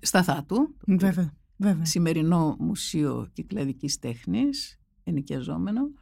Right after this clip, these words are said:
Speaker 1: Θέλω να πω δηλαδή ότι αυτά τα κτίρια ήταν, ε, ακριβά για τη συντήρηση των, ε, ιδιοκτητών. Εξού και η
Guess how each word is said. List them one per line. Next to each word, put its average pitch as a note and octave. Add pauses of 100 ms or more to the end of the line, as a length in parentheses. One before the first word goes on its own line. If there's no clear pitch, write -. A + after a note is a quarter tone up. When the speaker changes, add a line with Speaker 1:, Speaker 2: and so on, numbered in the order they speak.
(420)
Speaker 1:
Θέλω A3
να B3+
πω B3+
δηλαδή A#3
ότι B3+
αυτά A#3
τα A#3+
κτίρια A#3+
ήταν, G#3
ε, F3+
ακριβά E3+
για F#3
τη C3
συντήρηση -
των, F2
ε, - (400)
ιδιοκτητών. B2+ (220)
Εξού F3+
και D3+
η D3